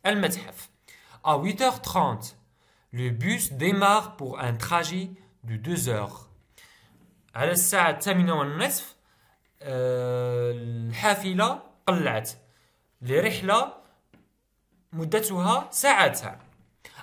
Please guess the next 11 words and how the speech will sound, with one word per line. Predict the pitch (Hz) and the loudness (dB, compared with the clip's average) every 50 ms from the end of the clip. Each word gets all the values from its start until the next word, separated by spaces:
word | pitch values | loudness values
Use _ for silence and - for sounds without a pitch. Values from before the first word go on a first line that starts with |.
| - _ - | -6 _ 4
À | 170 170 | 6 8
l'arrivée, | 180 226 269 262 240 190 180 180 151 139 139 175 185 - - - _ _ _ _ _ | 10 8 8 8 6 2 0 0 0 0 0 -2 -4 -10 -16 -20 _ _ _ _ _
on | 156 156 156 156 156 | -2 0 0 2 6
entre | 170 185 202 240 269 269 - - - - - - - | 6 8 8 6 6 2 -4 -8 -12 -14 -16 -16 -12
dans | 135 123 165 196 220 | 2 6 6 6 8
le | 220 226 | 6 4
musée. | 214 208 196 185 180 180 180 - - - - - _ _ _ _ _ _ _ _ _ _ _ _ _ _ _ _ _ _ _ _ _ _ _ _ _ _ _ _ _ - | 2 4 4 4 2 2 0 -4 -6 -12 -18 -20 _ _ _ _ _ _ _ _ _ _ _ _ _ _ _ _ _ _ _ _ _ _ _ _ _ _ _ _ _ -6
عند | 120 151 180 185 180 170 | -4 -2 -2 0 4 6
الوصول | 175 170 165 160 160 147 143 139 139 - - 165 165 196 240 262 - - - - _ _ _ - | 6 6 6 4 2 0 0 2 2 2 2 2 2 2 2 0 -2 -8 -18 -20 _ _ _ -12
دخلنا | - - 185 175 165 165 165 175 190 220 254 285 - - - _ _ _ _ _ _ _ _ _ _ _ _ _ _ _ _ _ _ _ _ _ _ _ - | -6 -2 0 0 0 0 2 4 4 4 4 2 -4 -12 -20 _ _ _ _ _ _ _ _ _ _ _ _ _ _ _ _ _ _ _ _ _ _ _ -4
للمتحف. | 170 214 247 277 285 - - - _ _ _ _ _ _ _ - 190 220 - - - - 107 - - - | -2 -2 -2 -2 -6 -10 -14 -20 _ _ _ _ _ _ _ -2 -2 0 0 -2 -6 -10 -14 -16 -16 -20